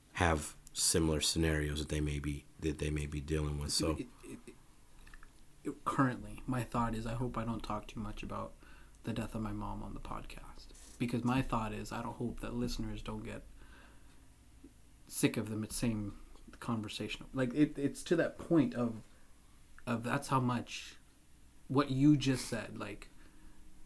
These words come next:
Speaker 2: that's how much I think. It's to the point of that.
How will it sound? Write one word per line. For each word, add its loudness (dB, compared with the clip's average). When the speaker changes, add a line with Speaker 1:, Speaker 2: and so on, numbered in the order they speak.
Speaker 2:
that's 4
how 8
much 4
I 0
think. -8
It's -4
to 2
the 2
point 2
of -4
that. -6